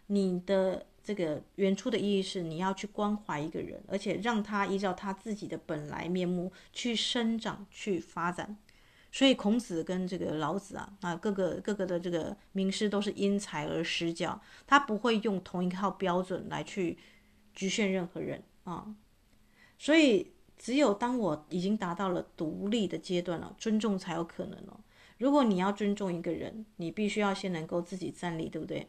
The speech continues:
啊，你必须要站立，自己行走，不需要十字架、什么拐杖啊什么的，不需要控制他人跟侵占他人。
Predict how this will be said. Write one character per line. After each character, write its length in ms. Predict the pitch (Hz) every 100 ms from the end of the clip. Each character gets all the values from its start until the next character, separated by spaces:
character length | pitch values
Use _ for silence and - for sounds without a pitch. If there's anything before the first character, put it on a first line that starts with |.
| - -
啊， 120 | -
你 80 | 170
必 140 | 180
须 80 | 180
要 180 | 175 160
站 360 | - 196 160 156
立， 240 | 165 151 - - - - - -
自 140 | 277
己 180 | 214 180
行 320 | 165 170 180
走， 260 | 190 151 -
不 100 | -
需 200 | 208 208
要 180 | 196 180
十 180 | 175 180
字 200 | 175 196
架、 260 | 180 180 165
什 80 | 165
么 80 |
拐 220 | 156 151 143
杖 240 | 190 175
啊 240 | 151 160 -
什 80 |
么 80 | -
的， 120 | -
不 160 | 185 202
需 140 | 202
要 80 | 196
控 260 | 185 - 185
制 160 | 175
他 200 | 170 175
人 140 | 156 156
跟 160 | 165
侵 260 | 165 - 180
占 240 | 185 170
他 260 | - - 160
人。 200 | 156